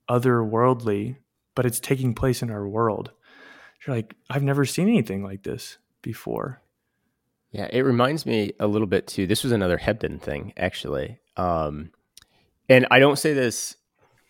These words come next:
Speaker 2: y-, yeah, I, I just never really thought about the point, but, um, he was saying in his,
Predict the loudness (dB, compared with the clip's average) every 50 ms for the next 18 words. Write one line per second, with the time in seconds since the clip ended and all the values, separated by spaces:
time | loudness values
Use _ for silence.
0 | _ -8 -6 -6 -6 -6 -8 -6 0 4 6 6 8 8 8 8 10 10 8 8
1 | 8 4 2 0 0 0 2 2 2 2 2 0 -2 -2 2 2 4 4 4 4
2 | 2 0 0 -4 -10 -10 -6 -4 -4 -4 -4 -6 -10 -14 -20 _ -20 -20 -20 -20
3 | -20 -20 -20 -20 -12 -10 -2 6 8 8 8 8 8 6 2 0 -8 _ _ 0
4 | 2 2 2 2 0 0 -2 -4 -8 -10 -14 _ _ _ -8 0 2 2 2 2
5 | 2 2 2 2 2 2 0 -2 -2 -4 -6 -10